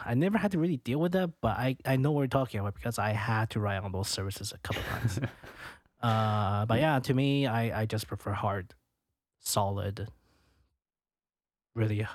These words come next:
Speaker 1: hard desk <laughs> and writing
Speaker 2: Yeah.
Speaker 1: services. Like, um,
Speaker 2: Granted, it has to be, like, a smooth surface, 'cause if you,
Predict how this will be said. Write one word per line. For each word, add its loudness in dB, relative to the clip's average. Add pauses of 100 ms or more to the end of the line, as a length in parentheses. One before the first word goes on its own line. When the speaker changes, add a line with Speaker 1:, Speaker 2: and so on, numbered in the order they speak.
(140)
Speaker 1:
hard 0
desk -2 (240)
<laughs> -14
and 2
writing 2
Speaker 2:
Yeah. 0
Speaker 1:
services. 0 (720)
Like, 2
um, 2 (260)
Speaker 2:
Granted, 4
it 2
has 0
to 0
be, 2
like, 4
a 0
smooth 2
surface, -4
'cause 2
if 0
you, 2